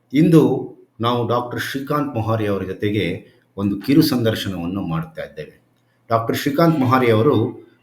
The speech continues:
ಕಳೆದ ಒಂದೂವರೆ ತಂ-, ತಿಂಗಳು ಕರ್ನಾಟಕದಲ್ಲಿರುವಂತಹ ಬೇರೆ ಬೇರೆ ಅಡಿಕೆ ಬೆಳೆಗಾರರನ್ನ ಭೇಟಿ ಮಾಡಿ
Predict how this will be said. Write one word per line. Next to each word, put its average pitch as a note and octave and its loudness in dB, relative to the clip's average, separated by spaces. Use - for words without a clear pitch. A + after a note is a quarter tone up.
ಕಳೆದ A#2 2
ಒಂದೂವರೆ B2 2
ತಂ-, G#2+ -6
ತಿಂಗಳು A#2 0
ಕರ್ನಾಟಕದಲ್ಲಿರುವಂತಹ G2+ -4
ಬೇರೆ B2 0
ಬೇರೆ G2+ -2
ಅಡಿಕೆ G2+ -8
ಬೆಳೆಗಾರರನ್ನ F#2 -8
ಭೇಟಿ C#3 6
ಮಾಡಿ C3+ 6